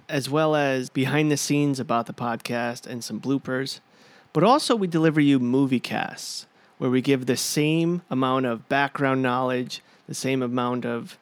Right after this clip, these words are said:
input, but instead of a T V show, we do it based on a movie that you as a Klatcher vote on. And this month, we just finished recording Jurassic World two, Fallen Kingdom. I'm gonna finish editing that, and that's coming out later this week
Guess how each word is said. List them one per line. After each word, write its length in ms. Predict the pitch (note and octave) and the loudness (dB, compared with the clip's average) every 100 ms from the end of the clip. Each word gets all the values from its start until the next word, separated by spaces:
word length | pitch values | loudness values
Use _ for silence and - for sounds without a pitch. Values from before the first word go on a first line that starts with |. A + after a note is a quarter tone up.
| E3+ | 0
input, 500 | D#3 - F3 F3+ - | 0 2 -2 -2 -6
but 100 | C#3 | -4
instead 220 | C3+ - | -2 0
of 100 | C#3 | -2
a 40 | B2 | -2
T 180 | - E3+ | -2 0
V 160 | F3 | 0
show, 400 | F#3 B2 A#2 C3+ - | 0 -2 -4 -6 -10
we 120 | - C#3 | -10 0
do 160 | C#3 | 2
it 80 | C#3 | 2
based 260 | C#3 C3+ C#3 | 2 0 0
on 80 | |
a 60 | B2 | 0
movie 340 | B2+ C3 C3+ | 2 2 2
that 240 | B2+ A#2+ G#2+ | 0 -2 -2
you 320 | B2+ C#3 C3+ | 2 4 4
as 100 | B2 | 0
a 60 | A#2+ | -2
Klatcher 600 | D3+ C#3+ - A#2 B2 - _ | 0 -2 -2 -4 -6 -10 _
vote 240 | C3 C3 | 0 2
on. 260 | A#2+ F2+ - _ - | 2 -4 -10 _ -8
And 160 | C#3 C3 | -4 4
this 260 | G#3+ - | 4 4
month, 400 | D#3 C3 C#3 - - | 2 4 2 -4 -4
we 140 | C#3 | -2
just 240 | C3 D3 - | 2 2 2
finished 320 | D#3 C#3+ - | 0 0 0
recording 680 | C3 - B2 A#2+ A#2 C3 - | -4 0 2 2 0 -6 -6
Jurassic 480 | C3 C3 C#3 D#3 - | 2 2 2 -2 2
World 200 | C#3+ C3+ | 2 2
two, 380 | - B2+ A2 - - | 0 0 0 -6 -8
Fallen 380 | C#3 A#2+ A#2+ | 0 2 2
Kingdom. 480 | - B2+ A2+ - - _ _ - | -2 -4 -4 -6 -10 _ _ -4
I'm 80 | C3 | 0
gonna 140 | C3 | 0
finish 320 | - E3 D#3 - | 2 2 2 0
editing 360 | D3 D#3+ F3 F3 | 0 2 2 4
that, 260 | F#3 A3+ _ _ - | 2 0 _ _ -6
and 100 | C3 | 0
that's 160 | C#3 | 0
coming 220 | - C#3+ C#3 | 2 0 2
out 160 | C3 | 2
later 220 | C3 B2 | 0 -2
this 240 | C3 B2 - | -4 -4 0
week 300 | F3+ - | 0 0